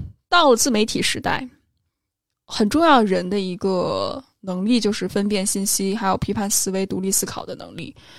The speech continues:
当然我在这儿绝对不是说我是一定对的，我其实也是希望能够建立一个社群，我们有不同的观点，然后在探讨当中，我们去越辩越明，越辩越清，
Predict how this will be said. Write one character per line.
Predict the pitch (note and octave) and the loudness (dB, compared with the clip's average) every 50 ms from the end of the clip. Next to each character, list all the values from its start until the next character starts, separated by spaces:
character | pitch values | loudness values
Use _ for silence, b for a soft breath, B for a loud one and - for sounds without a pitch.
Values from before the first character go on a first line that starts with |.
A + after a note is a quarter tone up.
| B B | B B
当 | B C#4 C#4+ | B 6 8
然 | D#4 D#4 | 8 8
我 | B3+ F#3+ | 8 6
在 | E3+ A3 A3 | 4 4 4
这 | A#3+ A#3 | 4 4
儿 | A3+ | 4
绝 | A3+ - F#3+ | 4 2 4
对 | G3 A#3+ | 6 6
不 | B3 A3+ - | 4 4 2
是 | - F#3+ | -4 -4
说 | F#3+ - G3 G3 | -4 -4 -4 -2
我 | F#3 E3 G2+ | -2 -4 -4
是 | - - - - F#3 F#3 F3 D#3 C#3+ - | -6 -6 -8 -6 -6 -4 -4 -4 -6 -6
一 | F3+ F#3+ | -4 -4
定 | F3+ G#3 G3+ F#3+ F#3 | -2 -2 -4 -2 -2
对 | - G#3 G3 F3 - | 0 0 0 0 -2
的， | - - - _ _ _ _ _ _ _ _ _ _ _ | -4 -10 -16 _ _ _ _ _ _ _ _ _ _ _
我 | - G#3+ | 2 4
其 | G#3 - C#4+ | 4 6 6
实 | - F#4+ E4 | 6 6 6
也 | A#3 - | 6 4
是 | - - - - G#3 G3 F#3 F#3 - C#4+ | 4 2 0 0 2 2 2 0 -2 -2
希 | C#4 - - - - D4 D#4 | 0 0 2 2 2 2 4
望 | E4 D4+ B3+ A3 G3 | 4 4 4 2 0
能 | F3+ F#3+ | -2 0
够 | G#3 G#3+ | 0 0
建 | A3 - - B3+ A#3+ A3 G#3+ | 2 2 4 4 4 2 2
立 | G#3+ G3 F#3 | 0 0 0
一 | F#3 G3 | -2 -2
个 | F#3+ - G3+ F#3+ F#3 F#3 - - | -2 0 0 2 2 2 0 0
社 | - - G#3 | 2 2 4
群， | - - - - - - - - - C4+ - _ _ _ _ _ _ _ - | 4 4 4 2 0 -6 -14 -18 -20 -20 -20 _ _ _ _ _ _ _ -10
我 | G3 F#3+ | -8 -6
们 | G3 G3 G3+ G#3 G#3 G#3 G#3 G3+ | -4 -4 -2 -2 -4 -4 -2 2
有 | G3+ G#3 - | 2 2 2
不 | A#3 - D4 | 2 0 -2
同 | C#4 C#4 A3+ G3+ A3+ | 0 -2 -2 0 0
的 | A#3+ A3+ | 0 2
观 | A3+ - C4+ C#4 D4 D4 D4 | 4 6 6 6 6 4 2
点， | - - - - - - _ _ _ _ _ _ _ _ - | 0 -2 -4 -6 -10 -18 _ _ _ _ _ _ _ _ -2
然 | G3+ G#3 | 0 2
后 | - E4 - | 4 4 4
在 | - - G3+ | 4 4 4
探 | - - - F4+ C#4+ | 2 2 2 4 4
讨 | C4+ - A3 G2 | 4 2 0 -2
当 | - - F#3 F#3+ F#3+ G3+ | -2 -2 -2 -2 -2 -4
中， | - F#3+ F#3 F#3 F#3 A3+ b b b b b b b b b | -2 -2 0 0 -2 -4 b b b b b b b b b
我 | - F#3+ | -8 -6
们 | F#3+ F#3+ G3 | -4 -2 -2
去 | - - - A3 | -2 -2 0 0
越 | A3+ C#4 D4+ B3+ | 2 4 4 4
辩 | - - - C4 B3 G#3+ G3+ | 4 4 2 2 2 2 2
越 | A3 A3+ G3+ F#3+ | 0 0 0 -2
明， | G3+ F3+ F3+ - A#2 - - - B3+ B3+ - _ _ _ _ _ _ _ _ _ _ _ _ | -2 -4 -4 -4 -4 -4 -4 -6 -6 -8 -10 _ _ _ _ _ _ _ _ _ _ _ _
越 | - C#4 D4+ C4 | -2 2 4 4
辩 | A#3 A#3 A#3+ A#3+ A3 G3+ G3+ | 4 4 2 0 0 0 0
越 | G#3 G3 F#3 | 0 -2 0
清， | - - - - - B3 B3 B3 | 0 2 2 2 4 2 2 0